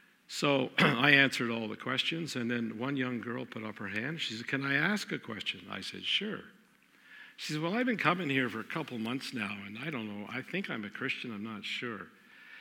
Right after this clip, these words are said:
Is it all right to have sex on the first date, or should I wait until I get to know the guy better?"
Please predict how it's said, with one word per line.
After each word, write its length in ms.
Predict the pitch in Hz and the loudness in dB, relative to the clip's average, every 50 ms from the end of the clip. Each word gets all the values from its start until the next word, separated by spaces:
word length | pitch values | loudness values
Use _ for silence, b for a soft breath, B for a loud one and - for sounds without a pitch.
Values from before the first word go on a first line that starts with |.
| B B B B | B B B B
Is 220 | - 147 135 113 120 | 4 4 4 4 4
it 100 | 120 - - | -2 -2 -2
all 240 | 127 143 170 202 220 | -2 0 0 0 0
right 360 | 190 160 143 139 143 131 143 | 2 4 6 6 6 6 2
to 80 | - 139 | -4 -4
have 260 | 120 117 117 120 101 | -2 0 0 0 -2
sex 400 | - - - 135 147 - - - | -2 -2 -2 -2 -2 -4 -6 -6
on 160 | 135 120 107 | -6 -6 -6
the 100 | 101 101 | -8 -8
first 400 | - - - 131 135 139 - - - - - | -10 -8 -6 -4 -4 -4 -4 -6 -8 -8 -6
date, 280 | 127 120 113 110 - - - | -4 -4 -4 -4 -6 -10 -8
or 100 | 107 101 | -4 -2
should 220 | - - - 117 | -2 0 0 -2
I 100 | 110 104 101 101 98 | -6 -8 -8 -8 -6
wait 260 | 107 120 131 - - | -4 -4 -4 -4 -6
until 300 | 131 117 - 117 110 110 | -10 -8 -8 -8 -8 -8
I 120 | 107 104 | -10 -10
get 240 | 95 107 113 104 - | -8 -8 -10 -10 -10
to 100 | - - | -12 -12
know 260 | 107 104 110 110 110 | -10 -8 -8 -6 -6
the 120 | 110 113 98 | -8 -8 -8
guy 300 | - 104 101 101 101 98 92 - | -8 -8 -8 -8 -10 -10 -12 -12
better?" 320 | - 113 107 92 90 85 | -12 -12 -10 -12 -14 -16